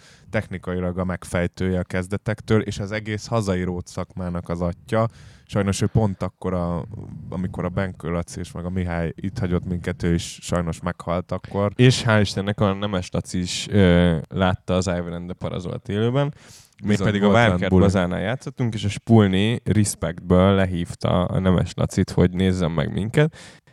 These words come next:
Speaker 2: és megjött ilyen full bőrszerkó, ez ilyen
Speaker 1: Western
Speaker 2: kurva nagy
Speaker 1: kalap.
Speaker 2: kalap, igen, és így mondta, hogy izé, hogy <laughs> mondta, hogy Spulni. <laughs> Már a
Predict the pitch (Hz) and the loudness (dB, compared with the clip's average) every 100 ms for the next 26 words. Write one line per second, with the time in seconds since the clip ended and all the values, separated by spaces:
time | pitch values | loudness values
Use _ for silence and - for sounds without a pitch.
0 | _ - - - 98 117 143 175 - - | _ -12 -10 -4 2 2 2 0 0 2
1 | 92 90 90 - - - - 135 113 95 | 4 4 2 -4 -8 -10 2 6 8 8
2 | 90 90 92 85 - 95 95 - 127 139 | 8 6 6 2 2 4 4 4 6 6
3 | 135 98 104 104 98 95 110 107 98 87 | 4 2 2 2 0 0 2 4 4 4
4 | 90 117 117 131 165 - 120 151 170 - | 4 4 6 6 6 4 2 2 0 -2
5 | - - _ - 113 117 110 98 92 95 | -14 -20 _ -4 0 4 4 4 2 4
6 | 104 92 92 92 95 117 - 113 160 - | 2 2 2 2 2 4 4 6 2 0
7 | - 143 - - - 202 - 131 117 117 | -4 -2 -2 -2 -4 -6 -2 0 2 4
8 | 107 107 - - - - - 381 226 101 | 4 2 -6 -20 -20 -12 -2 4 4 4
9 | 92 87 - - - 131 - - - - | 2 -4 -4 0 4 4 2 -4 -6 -10
10 | - - - 170 254 - | -20 -8 -2 0 0 -2